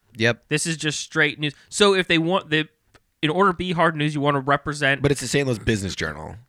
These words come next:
Speaker 2: Well, okay, so, yeah,
Speaker 1: Like,
Speaker 2: but
Speaker 1: it is the business publication of Saint Louis.
Speaker 2: Right, and of course, every, every publication is gonna have some level of, you know, inherent, whatever, you know, perspective, editorial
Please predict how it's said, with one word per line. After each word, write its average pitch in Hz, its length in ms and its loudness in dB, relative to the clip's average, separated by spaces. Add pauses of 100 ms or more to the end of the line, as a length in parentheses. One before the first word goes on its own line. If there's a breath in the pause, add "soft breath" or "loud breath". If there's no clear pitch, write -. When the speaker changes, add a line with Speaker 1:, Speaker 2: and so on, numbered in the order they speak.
(200 soft breath)
Speaker 2:
Well, 226 220 6
okay, 196 220 2
so, 214 140 -4 (200)
yeah, 220 180 2
Speaker 1:
Like, 123 80 4
Speaker 2:
but - 80 2
Speaker 1:
it 139 100 4
is 123 240 2
the 117 360 2
business 104 400 0
publication 92 600 -6
of 78 80 -14
Saint 76 220 -10
Louis. 202 320 -12
Speaker 2:
Right, 160 260 4
and 156 80 0
of 160 120 -4
course, 180 240 -2 (100)
every, 170 560 -4 (220)
every 170 240 0
publication 147 480 -6
is 135 40 -16
gonna 131 140 -4
have 127 160 -4
some 131 320 -2
level 123 340 0
of, 113 440 -2 (100)
you 123 120 -8
know, 107 160 -8
inherent, 113 840 -8 (580)
whatever, 113 580 -2
you 123 160 -8
know, 104 180 -8 (220)
perspective, - 560 -6
editorial 123 640 -4